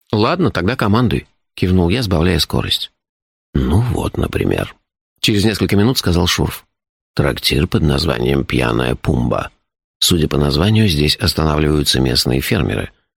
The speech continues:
по дороге на ярмарку в Нумбану». «А что такое пумба?» оживился я. «Овощ», лаконично объяснил он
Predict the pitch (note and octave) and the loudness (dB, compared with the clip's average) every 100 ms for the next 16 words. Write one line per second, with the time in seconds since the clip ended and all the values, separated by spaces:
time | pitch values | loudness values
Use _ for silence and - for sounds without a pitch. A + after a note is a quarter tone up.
0 | _ - D2+ D#2 C2+ C2 B1+ B1+ D#2 D#2 | _ -4 0 0 0 0 0 0 0 0
1 | D#2 - C#2+ D2 D2+ C#2+ A1+ G1+ G1+ - | -2 -2 0 2 2 0 -2 -4 -8 -14
2 | _ _ _ _ _ _ - A#2+ G3 G3 | _ _ _ _ _ _ -4 0 0 0
3 | G3 F#3 - G2+ D#2+ E2+ - _ _ G2 | 0 0 2 2 2 -2 -8 _ _ 0
4 | F#2+ F#2 F2 - E2+ D#2 - _ _ _ | 2 2 2 2 0 0 -6 _ _ _
5 | _ _ _ _ _ _ _ E2 E2+ D#2+ | _ _ _ _ _ _ _ -2 0 0
6 | - - - - _ _ G#2+ G#2+ A2 C3+ | -2 -4 -6 -14 _ _ -2 -2 0 0
7 | C3+ A#2 F2+ E2 G2+ E2 D2 | 0 0 0 0 2 2 0